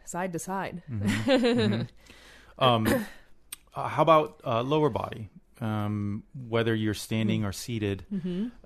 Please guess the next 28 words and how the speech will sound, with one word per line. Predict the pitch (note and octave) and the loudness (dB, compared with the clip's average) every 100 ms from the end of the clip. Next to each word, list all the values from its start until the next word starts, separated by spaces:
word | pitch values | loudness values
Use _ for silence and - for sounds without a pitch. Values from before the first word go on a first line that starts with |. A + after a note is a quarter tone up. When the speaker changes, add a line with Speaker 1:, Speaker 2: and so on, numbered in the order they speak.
| - | -4
Speaker 2:
uh, | G2 G3 | -2 0
what | G#2 A#2+ | -2 -4
kind | - A#2+ A2+ | -2 0 0
of | F#2+ | -2
strengthening | - - B2 A2+ B2+ A2+ A2 - | -8 -6 -6 -4 -6 -4 -6 -8
exercises | A2 - G#2+ G#2 G2 G2 G2 F#2 G2+ | -12 -10 -6 -4 -4 -4 -6 -8 -10
would | G2 | -10
you | G2+ F#2+ F#2+ F#2 F#2+ C3 _ _ _ C#3 B2 | -8 -6 -8 -8 -12 -16 _ _ _ -16 -12
kinda | - B2+ | -4 -4
go | A2 A#2+ | 2 2
to, | C3+ - G#2 G#2+ G3+ | 2 -6 -10 -10 -4
at | |
Speaker 1:
Mm. | G#3+ G3 | -2 0
Speaker 2:
least | F3+ G#3+ G#3 | 0 -2 -2
to | |
start | - G#3 G2+ | -2 0 2
off? | - - - - - | 0 -2 -12 -16 -4
Speaker 1:
Um, | G#3+ F#3+ F3+ E3 - - | 2 2 0 -4 -14 -18
working | - F4+ - B4 | -2 -2 2 4
on | D4+ C4 | 4 4
trying | - A#3 G#3+ A#3+ | 2 2 2 2
to | B3+ | -2
stand | - G#3 G#3 G3+ | 0 0 2 0
up | F#3 | 0
out | E3 E3+ | 0 -2
of | D3+ | -4
a | |
chair, | D#3 - C#3+ D#3+ | -8 -6 -6 -6